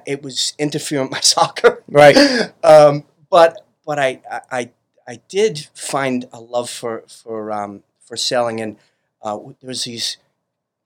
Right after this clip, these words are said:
Speaker 1: chocolate drives that you would have at, at, at school, right?
Speaker 2: Sure.
Speaker 1: You'd sell chocolate bars in the, in the beginning of the year.
Speaker 2: Yep.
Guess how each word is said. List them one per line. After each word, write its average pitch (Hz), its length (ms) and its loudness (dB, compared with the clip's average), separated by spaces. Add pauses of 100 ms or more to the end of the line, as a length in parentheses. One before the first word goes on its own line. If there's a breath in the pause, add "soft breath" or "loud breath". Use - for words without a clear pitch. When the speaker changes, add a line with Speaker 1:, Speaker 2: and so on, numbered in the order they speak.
(280)
Speaker 1:
chocolate 190 420 -6
drives 101 440 -14
that 117 180 -8
you 117 120 -12
would 113 100 -8
have 113 500 -8
at, 113 240 -10
at, 117 160 -12
at 117 180 -8
school, 139 340 -6
right? 113 140 -6
Speaker 2:
Sure. 247 140 4
Speaker 1:
You'd - 60 2
sell 117 300 0 (180 soft breath)
chocolate 170 380 0
bars 170 320 0
in 151 40 -2
the, 143 240 -2
in 135 140 -4
the 131 60 -4
beginning 131 420 -2
of 113 140 -8
the 113 60 -14
year. 110 320 -8
Speaker 2:
Yep. 165 140 2